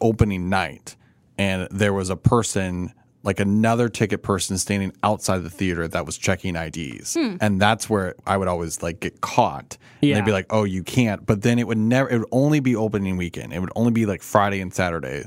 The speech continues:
Speaker 1: and then Sundays, and then the next week they never card people. But th-, that's how the system used to be, where you could usually get through the first person,
Speaker 3: Uh-huh.
Speaker 1: but then the person waiting in the theater. And I figure they don't do that anymore. Like, actually have someone standing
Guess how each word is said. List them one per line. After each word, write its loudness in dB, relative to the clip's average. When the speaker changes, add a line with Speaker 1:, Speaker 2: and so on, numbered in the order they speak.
Speaker 1:
and 0
then -4
Sundays, 0
and -2
then -2
the -2
next 0
week -2
they 0
never -2
card -4
people. -6
But -2
th-, 0
that's 2
how 0
the -6
system -6
used -2
to -4
be, -12
where 4
you 2
could 0
usually 2
get 2
through 4
the 2
first 0
person, 4
Speaker 3:
Uh-huh. 0
Speaker 1:
but -4
then -2
the -2
person 0
waiting 0
in -6
the -4
theater. 0
And 0
I 2
figure 2
they 0
don't -4
do -2
that -4
anymore. -6
Like, 4
actually 0
have -2
someone -4
standing -8